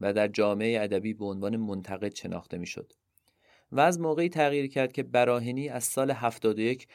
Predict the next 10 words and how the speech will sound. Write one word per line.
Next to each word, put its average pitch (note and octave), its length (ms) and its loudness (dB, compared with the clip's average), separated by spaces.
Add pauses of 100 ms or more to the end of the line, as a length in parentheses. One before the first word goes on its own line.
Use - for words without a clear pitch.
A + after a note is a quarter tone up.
(140)
شروع C3+ 360 -2
به C3+ 100 0
برگزاری A2 600 0
یک B2 200 -4
سری A#2 200 -4
کارگاه G#2+ 680 2
در G2 160 4
زیرزمین G2 600 -6
خونش F2 400 -8
کرد - 280 -8